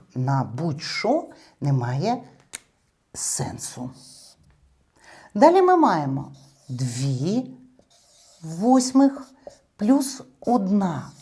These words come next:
восьма. Щоб додати два дроби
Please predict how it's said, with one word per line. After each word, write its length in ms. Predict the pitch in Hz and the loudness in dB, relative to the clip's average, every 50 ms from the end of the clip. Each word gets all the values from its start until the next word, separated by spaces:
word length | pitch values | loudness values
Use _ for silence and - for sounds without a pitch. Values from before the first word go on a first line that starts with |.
| - _ _ _ _ _ _ _ - | -20 _ _ _ _ _ _ _ -12
восьма. 720 | 123 131 127 135 147 135 - - - - - 117 110 - - - - - _ _ _ _ _ _ _ - - _ | -10 -8 -6 -6 -6 -6 -6 -8 -10 -12 -14 -16 -18 -18 -20 -20 -20 -20 _ _ _ _ _ _ _ -20 -20 _
Щоб 320 | _ - - - 254 240 240 | _ -12 -2 0 0 0 2
додати 440 | 214 285 254 - 359 381 381 349 254 | 0 2 4 6 4 4 4 0 -2
два 280 | 180 175 202 247 277 | -2 0 2 2 2
дроби 500 | 247 214 202 190 147 135 127 123 139 127 | 2 0 0 -2 -2 -2 -4 -6 -6 -10